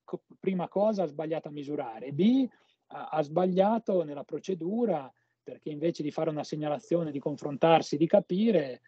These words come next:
è andata avanti dritto senza consultarci, senza prendere in considerazione nessun tipo di riflessione, ha squalificato due,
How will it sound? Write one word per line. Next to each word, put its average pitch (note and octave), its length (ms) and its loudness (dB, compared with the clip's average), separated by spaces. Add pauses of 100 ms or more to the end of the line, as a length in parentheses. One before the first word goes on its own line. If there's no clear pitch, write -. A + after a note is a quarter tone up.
è - 60 -12
andata D#3 300 0
avanti E3 360 -2
dritto F3+ 380 0
senza E3 340 -8
consultarci, F3+ 840 -2
senza C#3+ 460 -10 (400)
prendere D#3+ 240 0
in D3 80 -6
considerazione D#3 720 -2
nessun E3 240 -6
tipo E3 220 0
di D#3 120 2
riflessione, G#3 720 2
ha C#3 40 0
squalificato C#3 800 -6 (400)
due, C3 760 -2